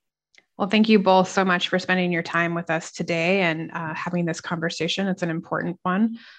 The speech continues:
Um, we're really on the precipice of a really large energy transition, and mounting this in the Midwest is of particular interest, I know, to a lot of our listeners today, and, uh, especially given,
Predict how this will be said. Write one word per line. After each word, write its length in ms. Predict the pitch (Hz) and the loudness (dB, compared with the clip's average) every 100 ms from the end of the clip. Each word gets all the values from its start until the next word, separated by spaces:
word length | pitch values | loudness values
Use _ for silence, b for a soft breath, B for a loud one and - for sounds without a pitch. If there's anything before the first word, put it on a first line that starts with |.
| B | B
Um, 200 | - 165 | -6 -4
we're 100 | 165 | -2
really 260 | 170 175 170 | -2 0 0
on 80 | 160 | 0
the 80 | 165 | -2
precipice 480 | 165 175 - 170 | -6 -6 -6 -6
of 140 | 175 175 | -6 -6
a 20 | |
really 240 | 165 170 | -2 -2
large 340 | 165 165 160 156 | 0 0 0 0
energy 320 | 165 165 165 | -2 -2 -4
transition, 600 | 165 165 160 165 - 160 | -4 -4 -4 -4 -2 -2
and 140 | 156 160 | -2 2
mounting 360 | 170 180 170 | 2 2 0
this 220 | 165 170 | 0 -2
in 80 | 165 | -2
the 80 | 160 | -2
Midwest 560 | 160 175 165 180 - 170 | -2 0 2 2 0 -4
is 260 | 156 170 - B B B - | -4 -4 -12 B B B -6
of 340 | 165 165 175 - | 0 0 -2 -2
particular 420 | 196 220 202 180 | 2 2 4 4
interest, 460 | - 175 180 180 | 2 0 0 0
I 80 | 165 | -2
know, 180 | 170 165 | 0 -2
to 200 | 165 180 | -2 -4
a 20 | |
lot 180 | 160 156 | -2 -2
of 120 | 165 | -2
our 100 | 160 | -2
listeners 500 | 156 165 - 160 165 | -2 -4 -6 -6 -6
today, 560 | - 175 165 160 180 202 | -4 -2 0 0 2 0
and, 440 | - 165 160 156 156 | -2 -4 -4 -6 -6
uh, 180 | 151 147 | -6 -8
especially 560 | - - 185 - 180 170 | -6 0 2 2 2 0
given, 400 | 170 165 160 | -2 -2 -2